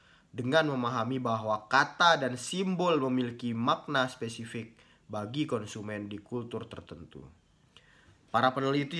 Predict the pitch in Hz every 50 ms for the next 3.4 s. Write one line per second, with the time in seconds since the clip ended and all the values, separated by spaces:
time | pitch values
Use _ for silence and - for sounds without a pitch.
0 | 156 147 131 131 127 127 107 117 117 - 117 117 - 117 120 117 - - 185 214
1 | 240 285 302 311 - _ _ - 127 123 117 117 113 113 113 110 - - - _
2 | _ _ _ - 104 104 110 104 107 107 113 110 113 107 107 110 120 - - 208
3 | 226 202 127 123 127 143 180 -